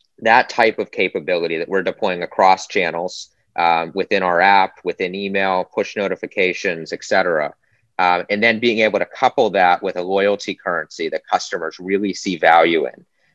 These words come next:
And again, to our earlier conversation around not needing to do the math, for them to really easily be able to see the value that they're gonna get by taking those actions, it's been an incredibly powerful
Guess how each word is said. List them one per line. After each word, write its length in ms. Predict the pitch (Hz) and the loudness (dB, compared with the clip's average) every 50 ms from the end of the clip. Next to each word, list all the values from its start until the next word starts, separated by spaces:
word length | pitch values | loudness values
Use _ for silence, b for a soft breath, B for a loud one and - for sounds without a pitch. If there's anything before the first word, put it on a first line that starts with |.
| _ _ - | _ _ 2
And 380 | 95 92 90 90 90 87 90 - | 4 6 6 6 4 2 -2 -6
again, 400 | 92 87 - 110 104 101 95 92 | -6 -4 0 0 2 2 0 -2
to 140 | 85 98 92 | -2 -2 0
our 140 | 90 90 90 | 2 2 2
earlier 280 | 95 98 98 92 90 | 2 2 0 -2 -2
conversation 640 | - - 92 87 82 85 - - 92 87 - - 85 | -2 -4 -6 -6 -6 -8 -4 -4 -4 -4 -4 -8 -8
around 440 | 82 85 85 85 85 82 82 - _ _ _ _ _ - | -6 -4 -4 -4 -4 -6 -8 -10 _ _ _ _ _ -8
not 280 | 95 98 95 98 98 | -2 -2 0 0 -2
needing 260 | 101 98 95 95 92 | -2 -6 -6 -6 -6
to 80 | 85 87 | -8 -8
do 160 | 80 90 90 | -6 -4 -6
the 100 | 82 82 | -4 -4
math, 380 | 82 85 90 92 90 78 76 - _ _ _ _ _ _ - | -4 -2 0 0 0 0 -2 -4 _ _ _ _ _ _ -2
for 100 | 110 104 | 0 2
them 180 | 107 104 101 | 2 2 2
to 120 | 92 101 98 | 0 -2 0
really 280 | 95 107 110 104 104 | 0 0 0 0 0
easily 520 | 90 - 101 101 101 104 104 90 92 87 87 | -2 -2 -4 -4 -2 -2 -2 -2 0 -2 -2
be 200 | 80 90 87 87 | -2 0 2 2
able 260 | 90 90 80 87 87 | 2 2 2 -2 -4
to 160 | - - 87 | -4 -6 -10
see 300 | - - - - 110 107 | -10 -8 -6 -4 -2 -2
the 140 | 98 92 87 | 0 -2 0
value 400 | 80 98 87 85 85 87 87 82 | 2 2 4 4 4 2 0 -2
that 120 | - 82 | -4 -4
they're 140 | - 90 85 | -4 -2 -2
gonna 220 | 82 85 80 78 | 0 -2 -2 -2
get 280 | 71 - 87 90 85 - | -4 -2 -2 -2 -2 0
by 140 | - 85 82 | 0 0 0
taking 400 | - - 95 87 - - 87 82 | 0 -2 -4 -4 -4 -6 -6 -4
those 200 | 85 82 78 - | -4 -4 -2 -2
actions, 720 | 85 82 85 85 85 - - - 107 107 107 - - _ _ _ _ - | 0 0 0 -2 -4 -6 -6 -6 -8 -8 -10 -14 -18 _ _ _ _ -10
it's 160 | - 98 - | -10 -8 -4
been 160 | - 139 131 120 | 0 2 2 2
an 140 | 110 92 | 2 0
incredibly 600 | 90 82 - - - 110 101 98 98 85 85 85 80 | -2 -6 -6 0 4 4 4 4 4 0 -2 -6 -6
powerful 760 | - - 92 85 85 85 82 80 80 - - 82 78 73 71 | -4 -2 0 2 2 2 2 0 -2 -4 -4 -4 -4 -4 -6